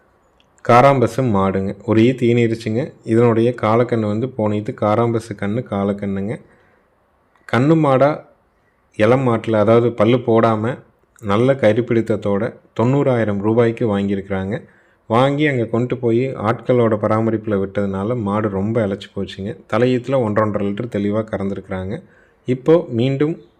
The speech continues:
மயில காளைக்கு நம்ம தான் இனச்சேர்க்கை பண்ணி ஒரு அஞ்சு நாள் ஆகுதுங்க. கறவைக்கு கால் அணைக்காம தலையீத்துல கறந்துருக்குது. ரெண்டு பல்லு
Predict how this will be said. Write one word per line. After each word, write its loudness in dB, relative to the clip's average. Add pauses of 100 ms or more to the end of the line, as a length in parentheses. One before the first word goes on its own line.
(120)
மயில 2
காளைக்கு -2
நம்ம -2
தான் 2
இனச்சேர்க்கை -2
பண்ணி -4
ஒரு -2
அஞ்சு -2
நாள் 0
ஆகுதுங்க. -6 (760)
கறவைக்கு 4
கால் 2
அணைக்காம 0
தலையீத்துல -2
கறந்துருக்குது. -4 (160)
ரெண்டு -2
பல்லு -2